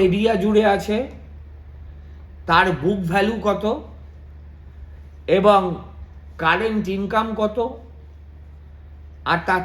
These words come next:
থেকে সেভেন পার্সেন্ট শেয়ার যেটা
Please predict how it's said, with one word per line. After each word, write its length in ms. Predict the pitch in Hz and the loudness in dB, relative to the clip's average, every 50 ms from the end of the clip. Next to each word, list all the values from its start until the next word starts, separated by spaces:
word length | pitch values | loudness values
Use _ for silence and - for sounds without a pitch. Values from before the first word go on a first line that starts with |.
| - - | -2 -4
থেকে 240 | 185 185 190 202 214 233 269 - - - - - - - - - - - - - - - - - - - - | -4 -2 -2 -2 -2 -2 -2 -4 -8 -14 -18 -18 -18 -18 -20 -20 -20 -20 -20 -20 -20 -20 -20 -20 -20 -6 -2
সেভেন 260 | - 196 196 208 214 214 208 - | 0 2 2 2 2 0 0 0
পার্সেন্ট 400 | 202 190 170 - 190 190 180 175 - - | 0 0 0 0 -2 -2 -2 -4 -4 0
শেয়ার 320 | 175 180 196 196 180 160 151 135 151 | 2 2 4 4 4 4 2 0 -2
যেটা 260 | 151 135 - 131 117 | -4 -2 -2 -2 -2